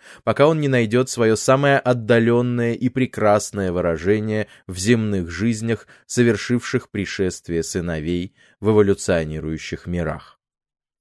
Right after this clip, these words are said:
Таково происхождение Бога Семеричного,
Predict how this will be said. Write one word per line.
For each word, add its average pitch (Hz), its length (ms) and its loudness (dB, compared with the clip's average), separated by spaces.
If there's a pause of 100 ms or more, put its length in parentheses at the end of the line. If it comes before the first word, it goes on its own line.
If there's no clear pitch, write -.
(500)
Таково 135 500 4 (200)
происхождение 131 1200 0
Бога 101 400 4
Семеричного, 123 880 -2